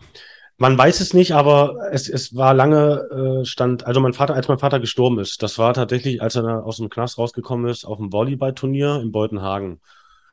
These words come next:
Ähm, keiner wusste, wo er wirklich war. Das hat man alles erst im Nachhinein erfahren. Also mein, mein Onkel, meine Oma, Family, Bekannte und, und, und. Im Endeffekt, ähm, wurden, wurde denen das nur gesagt und es wurde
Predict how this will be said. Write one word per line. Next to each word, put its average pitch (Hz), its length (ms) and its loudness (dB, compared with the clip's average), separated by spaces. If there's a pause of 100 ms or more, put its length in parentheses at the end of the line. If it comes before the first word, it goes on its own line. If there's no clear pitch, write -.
(280)
Ähm, 107 460 -2
keiner 151 360 0
wusste, 160 540 -2
wo 131 160 0
er 131 140 0
wirklich 127 380 -6
war. 110 300 0
Das 95 140 -12
hat 123 100 -10
man 120 120 -4
alles 123 180 -4
erst 123 160 -8
im 110 60 -4
Nachhinein 110 440 -6
erfahren. 90 460 -8
Also 101 180 -8
mein, 110 260 -4
mein 110 160 -6
Onkel, 107 460 -4
meine 101 380 -6
Oma, 104 500 -4 (220)
Family, 120 400 -2
Bekannte 110 420 -6
und, 113 160 -2
und, 110 120 -4
und. 110 200 -2 (400)
Im 104 120 -6
Endeffekt, 139 640 -6
ähm, 117 480 -4 (260)
wurden, 120 680 -2 (300)
wurde 110 260 -4
denen 113 140 -2
das 110 160 -6
nur 107 100 -4
gesagt 101 680 -8
und 107 140 -10
es - 160 -14
wurde 107 500 -6